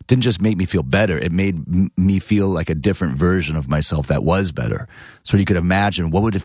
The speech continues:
feel like, be like to be me, but be really great or to feel really great. And this work or this mission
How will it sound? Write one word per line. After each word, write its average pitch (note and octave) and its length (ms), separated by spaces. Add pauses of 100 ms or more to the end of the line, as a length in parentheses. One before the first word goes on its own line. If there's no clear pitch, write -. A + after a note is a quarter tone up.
feel G2 220
like, F#2 240 (100)
be G#2 180
like F#2 240
to - 100
be G#2 200
me, F#2+ 340 (200)
but - 160
be G#2+ 120
really F#2+ 320
great F2 400 (320)
or F2 100
to E2+ 80
feel C3 300
really E2+ 240
great. B1+ 400 (680)
And F#2 220
this F#2+ 280
work G2 340
or F#2 60
this F2 200
mission D#2+ 680